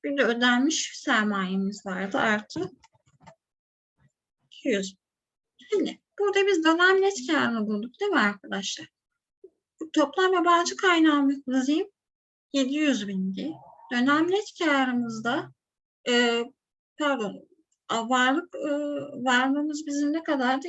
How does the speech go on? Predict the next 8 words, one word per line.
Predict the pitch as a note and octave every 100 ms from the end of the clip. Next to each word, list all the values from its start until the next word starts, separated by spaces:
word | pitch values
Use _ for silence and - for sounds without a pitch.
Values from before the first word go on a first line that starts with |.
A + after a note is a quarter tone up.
| F4
Bir | F4+
milyon | D#4+ C4+ D4+ F#4 - B3+ B3
yüz | D4 C#4+
altmış | C#4+ - - -
iki | - D4
bin | F4+ G4 F#4
beş | D#4 D#4 -
yüzdü. | G#3+ F#3+